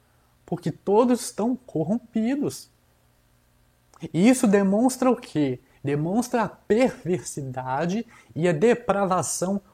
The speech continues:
humana que já naquela época prevalecia sobre a terra. Ao invocar o socorro divino, Davi, ele se anima na esperança de obtê-lo com base no fato de que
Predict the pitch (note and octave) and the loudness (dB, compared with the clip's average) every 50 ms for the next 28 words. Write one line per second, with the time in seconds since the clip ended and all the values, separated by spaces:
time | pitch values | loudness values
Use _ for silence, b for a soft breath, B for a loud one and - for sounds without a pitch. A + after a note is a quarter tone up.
0 | b b b A#3 C4 B3 G#3 G#3 G#3 G#3+ G#3+ G3 E3+ C3+ - - F3+ F3+ D#3 C3+ | b b b -2 2 4 4 4 4 4 2 2 0 -2 -4 -2 -2 -2 0 -2
1 | B2 - F#3 G3 A#3 D4 F4+ F4+ E4 A#3+ - - - D#3+ D3+ D3 C3+ B2+ C3 C#3 | -2 -2 -2 0 0 0 0 0 -2 -4 -4 -6 -2 -2 0 0 0 -2 -2 -2
2 | F3 A3+ C4+ - - D3 - - - - _ _ _ _ - - - A#3 D4 B3+ | -2 -4 -2 -2 -2 -4 -4 -6 -12 -18 _ _ _ _ 0 4 4 6 6 6
3 | C#4 C4 B3 A#3+ A3+ A#3 - - A#3 C#4 B3+ - - - D#3 C#3+ C3+ C3 B2+ - | 4 4 4 4 0 -2 -2 -2 -2 -2 -2 -2 -2 -2 -2 -2 -2 -4 -6 -8
4 | - - - - - - - _ _ _ _ _ _ _ _ _ _ _ _ _ | -8 -14 -16 -16 -16 -20 -20 _ _ _ _ _ _ _ _ _ _ _ _ _
5 | _ _ _ _ _ _ _ _ _ _ _ _ B B B B B B C3+ D#3 | _ _ _ _ _ _ _ _ _ _ _ _ B B B B B B 0 2
6 | F#3+ G#3+ A#3 A3+ G#3 D3 E3+ F#3+ D3+ - - - F#3 G3 G#3 G#3 F#3+ E3+ - - | 4 6 6 6 4 4 4 2 2 2 -2 -4 -4 -2 0 0 0 -2 -4 -4
7 | - C#3+ C3 - - - F3 G3 A3 A3+ G#3+ - - D3 C3 B2 C3 B2+ - - | -4 -4 -4 -4 -4 -2 2 2 4 2 2 0 -4 -8 -10 -10 -12 -14 -14 -12
8 | - C#3+ E3 F#3+ G3+ F#3+ D#3+ C3+ B2+ B B B B B B B B2+ C3+ C3 B2+ | -8 -6 -4 -2 -2 -2 -2 -4 -8 B B B B B B B -4 -2 -2 -2
9 | A#2+ A2 - F3 G#3 A#3 A#3 F#3+ C3 C3 - _ _ _ _ _ - D3+ D3+ C3+ | -2 -2 0 0 2 2 2 2 0 -4 -8 _ _ _ _ _ -6 -4 -4 -4
10 | - - - G3+ G3 F#3+ F#3 E3+ D#3+ E3+ G3 G#3+ A#3 A#3 G3+ F3 E3 D#3 D#3 D#3 | -6 -6 -4 -4 -2 -2 -2 -2 0 0 0 0 0 0 0 -2 -2 -4 -4 -4
11 | C#3+ C3+ - - - - - C3 C3+ C3+ D3+ F3 G3+ A3 A#3 G3+ - - - C#3+ | -4 -4 -6 -10 -12 -10 -8 -6 -4 -2 -2 0 2 2 2 0 0 -2 -6 -6
12 | C3 - B B B B B B - B2 C3+ D3+ E3+ F3 F#3 F3+ - - - _ | -6 -8 B B B B B B -4 -2 0 2 2 0 0 -2 -4 -12 -20 _
13 | _ - - - E3 F3+ G3 G#3+ G3+ D#3 C3+ B2 - - D#3+ D#3 D3 C3 B2+ D3 | _ -14 -6 -2 0 2 2 2 2 2 -2 -4 -4 -6 -6 -6 -4 -4 -2 0
14 | D#3+ F3 F#3+ A3 A3 - G3 E3 C3+ B2 - - D#3 E3 F3 G3+ G#3 - - G#3 | 0 0 0 0 -2 0 -2 -4 -4 -6 -4 -4 -4 -2 -2 -2 -4 -2 -2 -2
15 | F3 E3 C#3+ - - D#3+ C#3+ B2+ | -2 -2 -4 -4 -2 -2 -2 -2